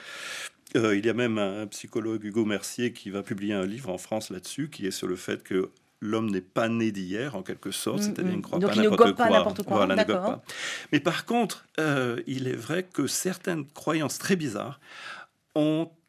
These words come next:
Speaker 1: une fonction, euh, ont la fonction, par exemple, de signaler qu'on fait partie d'un certain groupe et pas d'un autre.
Speaker 2: Mm.
Speaker 1: Euh, j'ai, par exemple, aux États-Unis, on rencontre pas mal de gens qui vous disent que,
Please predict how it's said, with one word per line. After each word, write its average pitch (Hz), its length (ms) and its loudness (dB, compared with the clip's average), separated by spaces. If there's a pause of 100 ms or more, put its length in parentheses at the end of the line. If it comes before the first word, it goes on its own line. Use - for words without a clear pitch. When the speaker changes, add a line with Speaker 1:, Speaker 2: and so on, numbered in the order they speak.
(120)
Speaker 1:
une 143 160 2
fonction, 170 920 -2
euh, 127 140 0
ont 127 160 0
la 139 100 -4
fonction, 156 340 -4
par 139 160 -4
exemple, 135 520 -4
de 120 340 0
signaler 131 600 0
qu'on 170 120 -2
fait 120 180 -4
partie 110 300 -8
d'un 107 140 -4
certain 107 320 -6
groupe 110 260 -4
et - 60 -2
pas 98 140 -2
d'un 98 160 -2
autre. 90 340 -10
Speaker 2:
Mm. 214 760 -6
Speaker 1:
Euh, 107 460 2
j'ai, 107 420 -2 (240)
par 113 140 -2
exemple, 120 380 0
aux 104 100 4
États-Unis, 110 540 2
on 113 100 0
rencontre 107 400 -6
pas 110 120 -2
mal 107 180 -4
de 101 100 0
gens 135 300 -6
qui 95 240 -8 (260)
vous 110 220 -6
disent 151 420 -2 (120)
que, 143 340 0